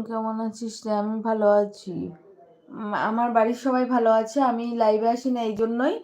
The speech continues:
কারণ হচ্ছে আমার চোখে প্রচণ্ড প্রবলেম হয় আর ফোনের দিকে বেশিক্ষণ তাকাতে পারি না। ফোনের যে রেটা, ওটা আমি নিতে পারি না, তার জন্যই লাইভে আসি না। হিন্দি, আমি তোমার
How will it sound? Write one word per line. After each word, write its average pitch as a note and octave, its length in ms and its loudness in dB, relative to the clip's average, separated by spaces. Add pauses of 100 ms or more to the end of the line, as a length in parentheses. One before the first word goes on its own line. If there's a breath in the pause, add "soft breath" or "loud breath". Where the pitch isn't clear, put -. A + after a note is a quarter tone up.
(340 loud breath)
কারণ A#3 220 2
হচ্ছে B3 220 -4
আমার B3 220 0
চোখে A#3+ 300 -4
প্রচণ্ড B3+ 520 -2
প্রবলেম A3+ 460 0
হয় B3+ 160 0
আর B3 100 0
ফোনের A3+ 380 -4
দিকে A#3 200 -8
বেশিক্ষণ B3+ 460 -4
তাকাতে G#3+ 400 0
পারি A3+ 280 -2
না। B3 140 0 (480 loud breath)
ফোনের A#3+ 440 0 (140)
যে A#3+ 180 -2
রেটা, A3+ 500 4
ওটা B3 200 2
আমি A#3+ 160 0
নিতে G#3+ 300 2
পারি F#3+ 260 6
না, F#3 160 -2
তার G#3 280 2
জন্যই A#3 300 -2
লাইভে G#3 360 6
আসি F#3+ 280 0
না। F3 120 -2 (1000 soft breath)
হিন্দি, B3 640 2 (2000 soft breath)
আমি A#3+ 320 2 (140)
তোমার A#3 400 2